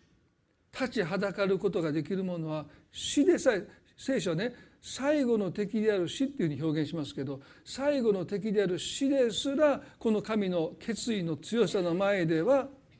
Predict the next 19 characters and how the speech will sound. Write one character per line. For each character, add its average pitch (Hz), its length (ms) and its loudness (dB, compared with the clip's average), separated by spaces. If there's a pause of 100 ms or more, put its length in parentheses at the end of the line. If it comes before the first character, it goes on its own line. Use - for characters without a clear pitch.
(560)
太 185 100 -10
刀 175 180 -2
打 147 40 0
ち 160 100 -8
で 156 80 -4
き 160 100 -8
な 170 80 -8
い 156 80 -6
ん 151 60 -6
だ 165 120 -8
と 160 100 -6
い - 20 -2
う 139 40 -4
こ 139 120 -10
と 143 100 -16
を 127 80 -16
で 131 140 -18
す - 80 -18
ね、 233 100 -12